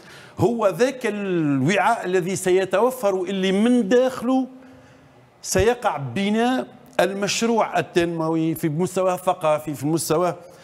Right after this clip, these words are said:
آه، آه، التعليمي، في مستواه الاقتصادي، الفلاحي والصناعي،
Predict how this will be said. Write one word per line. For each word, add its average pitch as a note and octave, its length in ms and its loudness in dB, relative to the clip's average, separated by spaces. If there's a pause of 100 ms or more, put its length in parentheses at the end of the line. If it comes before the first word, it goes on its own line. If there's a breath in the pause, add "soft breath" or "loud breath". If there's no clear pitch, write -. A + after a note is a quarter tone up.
(140 loud breath)
آه، C3 120 0
آه، E3 300 0
التعليمي، E3+ 680 -2
في A#2 140 -8
مستواه D#3+ 380 -2
الاقتصادي، F#3 560 -2
الفلاحي F3+ 480 -2
والصناعي، G3 600 -2